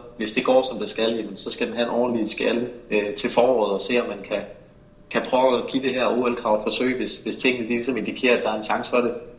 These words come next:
Øh, og så må jeg jo se, hvordan det, det går, og hvad der så skal ske efter det. Øh,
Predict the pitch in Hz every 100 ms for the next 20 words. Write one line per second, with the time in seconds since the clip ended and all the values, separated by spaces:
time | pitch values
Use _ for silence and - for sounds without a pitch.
0 | - - - - - 113 110 - - -
1 | - - - - 123 120 117 101 98 120
2 | 120 117 107 107 - 117 120 - - -
3 | - - 131 120 120 98 98 104 110 107
4 | 113 110 - 113 107 107 107 107 107 -
5 | - -